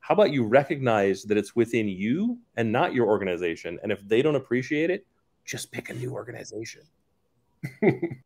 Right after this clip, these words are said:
Speaker 2: Right.
Speaker 1: <laughs>
Speaker 2: So the prem-, so my, my original premise, "I'm happy because I'm satisfied with what I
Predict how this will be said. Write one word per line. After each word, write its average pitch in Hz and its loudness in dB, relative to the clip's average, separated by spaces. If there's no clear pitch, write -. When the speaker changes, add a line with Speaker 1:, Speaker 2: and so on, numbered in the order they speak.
Speaker 2:
Right. - 8
Speaker 1:
<laughs> 180 4
Speaker 2:
So 165 10
the 147 12
prem-, 170 12
so - 8
my, 147 8
my 127 2
original 147 4
premise, 117 2
"I'm 117 2
happy 113 0
because 101 -2
I'm 98 0
satisfied 101 -2
with 98 -6
what 101 -4
I 95 -4